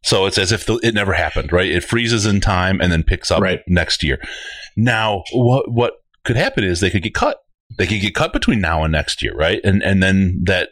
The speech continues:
Speaker 1: that means they were just cut, and then they never played, and that was that. Um, I think this, this situation here is, is, eh, yep, it's coming up in the chat. It's good for Quintez. It's good for a lot of the guys.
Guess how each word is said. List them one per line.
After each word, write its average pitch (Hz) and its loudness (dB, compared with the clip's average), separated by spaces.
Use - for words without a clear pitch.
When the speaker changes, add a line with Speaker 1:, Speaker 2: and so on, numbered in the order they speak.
Speaker 1:
that 92 -2
means 87 0
they 85 2
were 82 2
just 80 -2
cut, 98 0
and 87 2
then 82 2
they 78 4
never 73 4
played, 71 2
and 67 2
that - -2
was 73 -2
that. 78 0
Um, 101 0
I 101 0
think 123 0
this, - 0
this - 2
situation 107 0
here 85 4
is, 80 4
is, 92 2
eh, 101 2
yep, 90 0
it's 87 -2
coming 92 2
up 85 0
in 80 2
the 71 0
chat. 110 -2
It's 107 -2
good 135 -2
for 101 -2
Quintez. 135 0
It's 101 0
good 104 0
for 90 2
a 92 2
lot 98 2
of 101 2
the 95 0
guys. 85 0